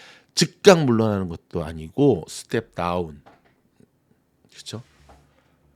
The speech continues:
뉘앙스가 큰 차이가 느껴지죠. 예. 언뜻 딱 이것만 딱 보면 어때? "어? 뭐야? 씨이오 바뀌나 보다. 헉, 머스크 잘렸네. 큰일 났네.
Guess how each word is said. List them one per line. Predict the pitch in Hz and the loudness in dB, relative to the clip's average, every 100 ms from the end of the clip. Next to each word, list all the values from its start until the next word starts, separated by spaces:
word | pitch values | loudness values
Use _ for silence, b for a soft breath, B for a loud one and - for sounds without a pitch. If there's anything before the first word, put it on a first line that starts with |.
| _ _ _ _ _ _ | _ _ _ _ _ _
뉘앙스가 | 117 165 175 - 151 151 | 2 4 2 -2 -6 -6
큰 | - - - 220 | -8 -10 -6 -6
차이가 | 185 185 151 | -6 -6 -4
느껴지죠. | 120 95 98 85 80 80 - _ _ _ _ _ - | -4 -6 -10 -10 -14 -20 -20 _ _ _ _ _ -20
예. | - _ _ _ - | -20 _ _ _ -6
언뜻 | 135 160 190 | -2 0 2
딱 | 190 | 2
이것만 | 151 156 151 | 2 -2 -4
딱 | 156 | -6
보면 | - 147 | -4 -4
어때? | 123 - - | -4 -6 0
"어? | 143 - _ _ | 0 0 _ _
뭐야? | 101 98 87 - | -10 -8 -8 -12
씨이오 | - 135 143 | -10 -2 -2
바뀌나 | 101 - 101 | -2 -8 -6
보다. | 90 85 78 B B | -6 -8 -10 B B
헉, | 208 B - | -14 B -18
머스크 | 107 - | -12 -6
잘렸네. | 107 127 110 95 95 - | -4 -2 -4 -6 -10 -10
큰일 | - - | -6 0
났네. | 170 123 120 | 0 0 -4